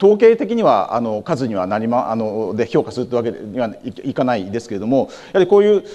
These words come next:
その、お、科学、あの、お、お、まあ、今年は、あの、ありませんでしたが、かなりですね、こう、二十一世紀になってから、あ、あの、お、非常にですね、あの、お、研究、この、あの、受賞者が増えているというのは、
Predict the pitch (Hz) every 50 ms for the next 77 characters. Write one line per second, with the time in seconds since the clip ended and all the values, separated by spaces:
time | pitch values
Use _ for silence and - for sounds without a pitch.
0 | - - - 196 196 196 190 185 185 - 160 180 180 175 170 170 151 - 175 190
1 | 233 226 - - 151 147 147 147 - 147 147 147 143 143 143 127 - 165 139 127
2 | 139 110 - - - 196 165 - 185 180 220 226 226 226 226 214 202 185 - 175
3 | 175 175 170 170 104 113 139 139 151 139 156 156 151 170 147 113 101 - - 98
4 | 101 117 117 104 - - - - - - - 269 269 175 123 98 95 - - 120
5 | 123 123 - - 131 127 127 131 160 190 170 208 214 208 - - - - - -
6 | 156 151 - - 196 202 185 151 135 131 143 143 - - 107 - 110 120 135 143
7 | 147 139 - - 127 123 120 117 113 113 113 110 113 113 101 110 117 117 117 110
8 | 113 113 - - - - - _ - 113 113 143 131 165 180 180 185 120 110 92
9 | - 104 107 98 92 - - 110 117 113 113 110 107 - 104 113 113 110 110 107
10 | 107 104 - - - - 143 135 135 127 - 131 135 135 131 131 127 131 135 131
11 | 131 - - - 135 123 127 123 120 110 - 123 117 117 113 110 - - - 123
12 | 110 127 131 156 151 - - - - 127 151 139 107 135 104 98 92 123 151 175
13 | 160 131 104 - - - - -